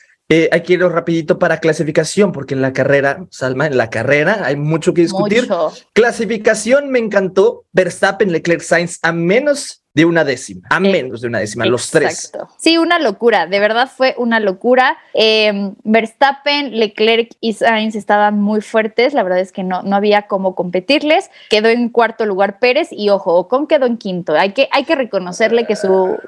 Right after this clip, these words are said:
Speaker 2: que fue una buena clasificación para un Alpine.
Speaker 1: Me cae muy mal Ocon, pero tengo que reconocerlo, eso sí, sorprendió, lo hizo muy bien. Y justo el fin de semana que se anuncia quién va a ser su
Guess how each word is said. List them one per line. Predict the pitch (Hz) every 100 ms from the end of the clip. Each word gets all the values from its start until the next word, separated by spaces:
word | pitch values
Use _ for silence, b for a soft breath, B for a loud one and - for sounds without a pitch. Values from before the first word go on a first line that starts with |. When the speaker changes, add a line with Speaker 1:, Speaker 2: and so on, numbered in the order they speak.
| -
Speaker 2:
que | 208
fue | 196
una | 247 247
buena | 202 208
clasificación | 208 180 175 170 - 170 180
para | 180 175
un | 170
Alpine. | 170 180 156 151 -
Speaker 1:
Me | 175 185
cae | 185 190
muy | 175 175 202
mal | 185 185 190
Ocon, | 185 180 254
pero | 294 247 185 160
tengo | 170 175
que | 170
reconocerlo, | 165 151 123 120 120 117
eso | 120 139
sí, | - 131
sorprendió, | - 143 139 143 143 147
lo | 135
hizo | 135 131
muy | 127 139
bien. | 151 165 240 262
Y | - 185
justo | - 240 302 494
el | 220
fin | 202 208
de | 214
semana | 202 170 185
que | 247 170
se | 156
anuncia | 143 156 151 160
quién | - 156
va | 143
a |
ser | 147
su | 139 156 135 123 107